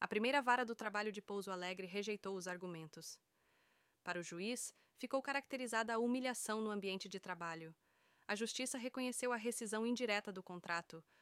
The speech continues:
quando a conduta do empregador torna impossível a permanência do trabalhador na empresa. Além da indenização,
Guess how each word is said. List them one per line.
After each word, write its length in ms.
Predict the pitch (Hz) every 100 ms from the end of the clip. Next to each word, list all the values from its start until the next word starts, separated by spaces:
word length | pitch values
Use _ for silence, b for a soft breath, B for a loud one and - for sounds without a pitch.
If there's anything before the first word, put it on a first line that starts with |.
| b
quando 180 | - 208
a 60 | 208
conduta 400 | 214 196 214 220
do 100 | 202
empregador 600 | 196 196 185 170 185 202
torna 240 | 202 202
impossível 640 | 208 214 240 - 220 190
a 40 | 180
permanência 540 | 190 190 185 185 -
do 120 | 180
trabalhador 580 | - 190 185 180 175 185
na 100 | 180
empresa. 500 | 175 180 170 156 160 - _ _ b b b b b
Além 300 | 202 214 247
da 100 | 226
indenização, 840 | 214 208 196 180 175 - 214 190